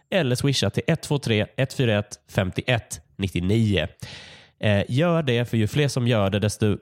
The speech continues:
mer och bättre blir det. Eh, det här avsnittet gjordes möjligt av Jack Engelholm, Daniel Krantz, Anders Jansson, Simon Karlsved, Fredrik Posett Falk, Hilding Fransson, Rickard Lindqvist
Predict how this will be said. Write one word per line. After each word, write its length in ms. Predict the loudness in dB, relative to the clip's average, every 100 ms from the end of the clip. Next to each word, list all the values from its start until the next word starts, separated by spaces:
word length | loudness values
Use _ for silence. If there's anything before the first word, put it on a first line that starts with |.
| _
mer 520 | -2 2 2 2 0 -4
och 80 |
bättre 560 | -4 -6 -6 -6 -4 -4 _ _ _
blir 540 | -18 -6 -2 0 0 0
det. 160 | 0 0 -6 -20 _ -4
Eh, 1000 | 0 2 4 2 2 2 2 2 0 -2 _ _ _ _ _ _ -20 _ _ -2
det 60 |
här 100 | 0
avsnittet 560 | 2 0 -2 -2 -2 -2
gjordes 540 | -2 0 0 2 0 0
möjligt 540 | 0 2 2 -2 -4 -6
av 360 | 0 2 2 0
Jack 280 | 0 0 0
Engelholm, 440 | 0 2 2 2
Daniel 320 | 0 0 0 0
Krantz, 420 | 0 2 0 0
Anders 360 | -2 0 0
Jansson, 680 | 2 2 2 0 0 0 0
Simon 320 | -2 0 0
Karlsved, 680 | 0 0 0 -2 0 0 -2
Fredrik 360 | -2 0 0 0
Posett 300 | 0 0 -2
Falk, 480 | 0 0 0 -4 -8
Hilding 380 | -2 0 0 0
Fransson, 540 | 0 0 0 -2 -2
Rickard 360 | -2 -2 0 0
Lindqvist 520 | 2 0 0 -2 -2